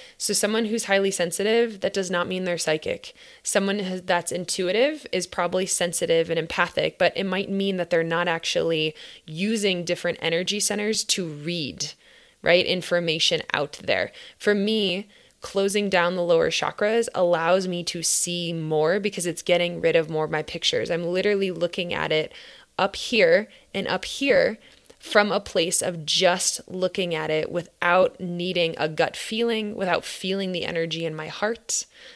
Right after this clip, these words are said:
So it can feel, there are a lot of different types of healers. I'm gonna say first, before I end this video slash this podcast, there's a lot of different types of healers,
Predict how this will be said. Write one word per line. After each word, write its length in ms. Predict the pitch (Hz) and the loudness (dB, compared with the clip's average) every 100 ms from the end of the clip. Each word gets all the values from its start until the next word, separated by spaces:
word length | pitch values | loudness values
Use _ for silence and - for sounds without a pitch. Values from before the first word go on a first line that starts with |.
| - _ _ _ | -20 _ _ _
So 440 | - 208 196 - | 4 6 6 4
it 120 | - 214 | -2 2
can 160 | 220 | 0
feel, 920 | - - 294 339 196 165 165 180 - - _ _ - - | 0 -6 0 4 6 8 6 4 -2 -12 _ _ -20 2
there 120 | 220 | 4
are 40 | |
a 60 | 220 | 6
lot 200 | 220 226 | 4 4
of 80 | 233 | 4
different 300 | 226 214 170 | 2 0 -4
types 260 | - 180 | -6 -6
of 80 | 170 | -8
healers. 640 | - 139 107 98 - - - | -8 -4 -4 -4 -4 -6 -6
I'm 80 | 190 | -4
gonna 120 | 185 | -2
say 200 | 180 170 | -2 -2
first, 420 | 170 165 - - | -2 -2 0 -4
before 760 | - 170 - - 175 165 160 196 - - - - _ - | -6 -8 -2 4 6 6 2 -4 -14 -20 -20 -20 _ -6
I 80 | 185 | -4
end 220 | 185 185 | -2 -4
this 160 | 180 | -4
video 640 | 165 180 180 160 151 156 175 185 | -4 -2 4 6 6 2 -4 -8
slash 320 | - 160 - | -2 -2 0
this 160 | 170 - | -2 -2
podcast, 500 | 175 185 170 170 - | 0 -2 -2 -4 -2
there's 160 | 185 | 0
a 80 | 185 | 2
lot 240 | 175 180 | 4 2
of 140 | 220 185 | 2 -2
different 340 | 180 190 165 | -4 -2 -4
types 320 | - 160 165 | -2 -2 0
of 140 | 170 151 | -2 -4
healers, 720 | - 175 165 165 165 165 - | -6 -4 2 2 2 0 -6